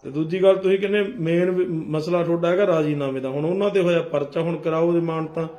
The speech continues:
ਪਰਚਿਆਂ ਦੇ ਰਾਜੀਨਾਮੇ ਆਏ ਨਹੀਂ ਹੁੰਦੇ ਹੁੰਦੇ ਜਿਵੇਂ ਆਪਾਂ ਚੱਲਦੇ ਆ। ਆਪਦੀਆਂ ਗਲਤੀਆਂ ਮੰਨਣ ਵੀ ਅਸੀਂ ਇੱਥੇ ਇਲਜ਼ਾਮ ਲਾਏ ਆ, ਅਸੀਂ ਜਾਂ ਉਹਨਾਂ ਨੂੰ ਸਾਬਤ ਹੀ ਕਰੋ। ਮੈਂ ਕਹਿੰਦਾ ਯਾਰ ਤੁਸੀਂ ਕਹਿੰਦੇ ਗੁਰਦੁਆਰਿਆਂ ਚੋਂ ਬੀਬੀਆਂ ਦੇ ਕਰਕੇ ਬਾਬੇ ਨੂੰ ਕੱਢਤਾ ਨਾ,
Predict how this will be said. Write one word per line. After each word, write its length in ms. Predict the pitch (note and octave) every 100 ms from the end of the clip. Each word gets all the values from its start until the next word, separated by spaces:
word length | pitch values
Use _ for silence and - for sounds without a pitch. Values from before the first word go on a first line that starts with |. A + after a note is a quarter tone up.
| - - - _
ਪਰਚਿਆਂ 500 | D#3+ D#3+ - F3+ F3+
ਦੇ 160 | F3+ F#3+
ਰਾਜੀਨਾਮੇ 600 | E3 D3 D3+ E3+ F3 F#3+
ਆਏ 220 | F3+ E3
ਨਹੀਂ 140 | F3+ G#3+
ਹੁੰਦੇ 200 | G3 F#3+
ਹੁੰਦੇ 180 | F#3 F3
ਜਿਵੇਂ 220 | E3 E3
ਆਪਾਂ 260 | D3+ D3+
ਚੱਲਦੇ 380 | C#3 C#3 C3 C3
ਆ। 100 | B2 - - _ _ _ -
ਆਪਦੀਆਂ 340 | C3 C#3+ E3 D#3
ਗਲਤੀਆਂ 440 | D#3 F3 G3+ G#3
ਮੰਨਣ 280 | F#3+ F#3+ G3
ਵੀ 140 | F#3+ F3
ਅਸੀਂ 160 | E3+
ਇੱਥੇ 380 | E3+ F3+ F3 E3 - -
ਇਲਜ਼ਾਮ 480 | D3+ D#3 D#3+ E3 E3
ਲਾਏ 280 | D#3+ D#3
ਆ, 120 | D3+ G2+ - - -
ਅਸੀਂ 320 | C#3 E3 E3+ D3+ - - _ -
ਜਾਂ 140 | C3 E3
ਉਹਨਾਂ 140 | F#3+
ਨੂੰ 100 | G#3+
ਸਾਬਤ 420 | G#3+ F3 F#3 G3+
ਹੀ 60 | A#3+
ਕਰੋ। 400 | G#3 F3+ C3 -
ਮੈਂ 160 | D3 F#3
ਕਹਿੰਦਾ 240 | A3 A#3
ਯਾਰ 200 | A#3 A3
ਤੁਸੀਂ 400 | A3+ G3+ A3+ G#3+ - - -
ਕਹਿੰਦੇ 260 | G3 C4 C#4
ਗੁਰਦੁਆਰਿਆਂ 560 | G3+ G3 G3+ G#3 G#3
ਚੋਂ 180 | G3+ G#3
ਬੀਬੀਆਂ 500 | E3+ F3 D#3+ E3+ F3+
ਦੇ 160 | F3+ F3+
ਕਰਕੇ 460 | F3 E3 D#3+ E3+
ਬਾਬੇ 360 | D3+ D3+ C#3+ D3+
ਨੂੰ 120 | D3+
ਕੱਢਤਾ 380 | D3 D#3+ D#3+ D#3+
ਨਾ, 140 | B3